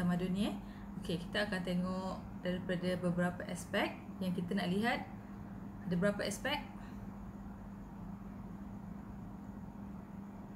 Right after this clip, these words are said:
Okey, ada lima aspek yang kita nak tengok. Okey, sambil awak buat,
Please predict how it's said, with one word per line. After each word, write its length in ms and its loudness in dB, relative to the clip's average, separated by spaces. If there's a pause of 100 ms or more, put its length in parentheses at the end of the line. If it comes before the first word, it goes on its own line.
(180)
Okey, 400 -2
ada 160 0
lima 400 2
aspek 400 0
yang 160 4
kita 160 4
nak 80 2
tengok. 320 0 (160)
Okey, 400 2
sambil 560 4
awak 160 2
buat, 240 6